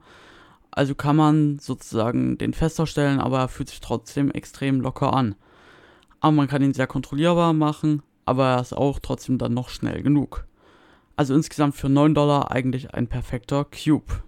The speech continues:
Rubix hat auch mal was Neues rausgebracht, und zwar den Rubix Connected drei mal drei. Er wiegt hundertzwölf Gramm, kostet sechzig Dollar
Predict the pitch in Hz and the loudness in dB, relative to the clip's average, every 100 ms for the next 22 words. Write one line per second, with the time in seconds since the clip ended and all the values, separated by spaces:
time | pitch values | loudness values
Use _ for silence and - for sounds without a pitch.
0 | _ _ _ 143 156 190 175 131 156 - | _ _ _ -2 0 0 0 -4 -4 -8
1 | 139 - 143 - 143 120 - 120 117 - | -10 -4 -2 0 0 0 -4 -4 -4 -4
2 | 113 - 107 101 - - - 135 - 127 | -6 -6 -10 -8 -8 -10 -6 -2 -2 0
3 | 135 127 131 160 165 175 - - - 127 | 0 -2 -2 0 0 -4 -6 -8 0 2
4 | 135 - 156 - _ _ _ - 127 151 | 0 -2 -8 -8 _ _ _ -4 2 4
5 | 151 123 78 82 - _ - - - _ | 4 2 -2 -6 -8 _ -20 -20 -20 _
6 | _ _ _ - 139 143 - 196 202 196 | _ _ _ -2 0 0 4 4 4 -2
7 | - 143 135 - 143 170 - 151 - - | 0 0 0 0 2 2 0 -4 -6 -4
8 | 135 160 - - - 131 135 147 | -2 -2 -4 -12 -2 0 2 0